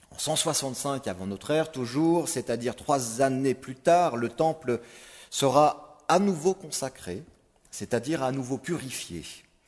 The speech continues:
et avec lui l'autel des holocaustes.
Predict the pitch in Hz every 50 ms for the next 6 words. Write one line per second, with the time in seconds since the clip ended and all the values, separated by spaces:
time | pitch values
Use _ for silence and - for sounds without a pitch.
0 | - - - - - - - _ - 95 104 107 127 139 - - 143 170 180 147
1 | 131 139 139 - - 170 180 165 143 120 117 104 113 131 123 107 - - 78 78
2 | 104 127 - - - - -